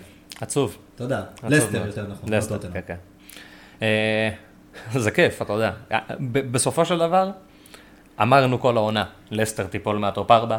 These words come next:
Speaker 1: לסטר לא תהיה בטופ ארבע, הם ישלשלו ברגע האחרון, והם שלשלו ברגע האחרון, כי זה מה שלסטר עושה.
Speaker 2: פשוט לא
Speaker 1: זה מה
Speaker 2: יאמן.
Speaker 1: שברנדן רוג'רס עושה, זה מה שהם עושים. אה,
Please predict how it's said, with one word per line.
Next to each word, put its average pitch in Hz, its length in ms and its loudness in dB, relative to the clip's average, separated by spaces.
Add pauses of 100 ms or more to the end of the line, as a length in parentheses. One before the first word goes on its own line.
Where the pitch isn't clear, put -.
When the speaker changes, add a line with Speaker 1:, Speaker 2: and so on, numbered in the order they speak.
(140)
Speaker 1:
לסטר 95 280 -2
לא 107 120 2
תהיה 107 140 -2
בטופ 107 320 0
ארבע, 107 220 2 (100)
הם 104 140 -4
ישלשלו 95 420 -2
ברגע 92 360 -4
האחרון, 170 460 4
והם 139 480 0 (160)
שלשלו 104 400 -2
ברגע 101 260 0
האחרון, 175 360 4 (460)
כי 113 160 0
זה 117 160 2
מה 120 80 2
שלסטר 107 340 0
עושה. 95 240 -6 (320)
Speaker 2:
פשוט - 200 -8
לא 110 60 -2
Speaker 1:
זה 110 60 2
מה 123 40 4
Speaker 2:
יאמן. 123 100 2
Speaker 1:
שברנדן 117 440 2
רוג'רס 139 320 2
עושה, 131 260 -2 (460)
זה 110 160 0
מה 107 80 -2
שהם 98 160 -4
עושים. 90 220 -8 (680)
אה, 117 60 0